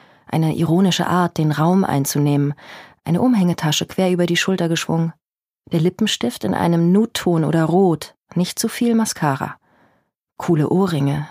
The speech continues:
und Designerstiefel oder gewagte High Heels auf einer Überseereise erstanden.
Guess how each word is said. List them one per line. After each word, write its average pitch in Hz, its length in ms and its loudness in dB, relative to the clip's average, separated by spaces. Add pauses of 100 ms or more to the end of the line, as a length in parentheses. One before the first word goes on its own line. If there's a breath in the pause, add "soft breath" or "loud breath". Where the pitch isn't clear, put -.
(180)
und - 140 -2
Designerstiefel 170 840 2
oder 151 420 -4
gewagte 165 520 0
High 185 240 2
Heels 143 360 -2
auf - 240 -8
einer 160 260 2
Überseereise 156 680 2
erstanden. 151 600 -2